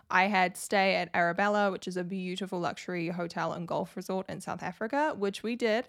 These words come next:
can tick that one off. I also wrote down that I wanted to have a spa day every month of the year. And similar, when I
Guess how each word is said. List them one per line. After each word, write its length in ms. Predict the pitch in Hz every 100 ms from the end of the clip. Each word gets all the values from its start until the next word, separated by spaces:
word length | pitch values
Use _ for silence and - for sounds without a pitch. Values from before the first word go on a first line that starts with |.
| -
can 160 | 202
tick 240 | 202 - -
that 160 | 190
one 100 | 190
off. 220 | 185 233 403
I 100 | 214
also 380 | - 226 277 339
wrote 260 | 330 269 -
down 300 | 196 185 190
that 100 | 185
I 100 | 175
wanted 260 | 175 175
to 100 | 185
have 240 | 196 180 - 185
a 80 |
spa 440 | 180 - 190 180 190
day 440 | 180 160 156 - -
every 280 | 185 180
month 400 | 170 156 170 - -
of 140 | 180 185
the 100 | 165
year. 420 | 170 156 220 349 _ - - -
And 380 | 196 185 180 180 -
similar, 360 | - 285 285
when 160 | 254 240
I 120 | 220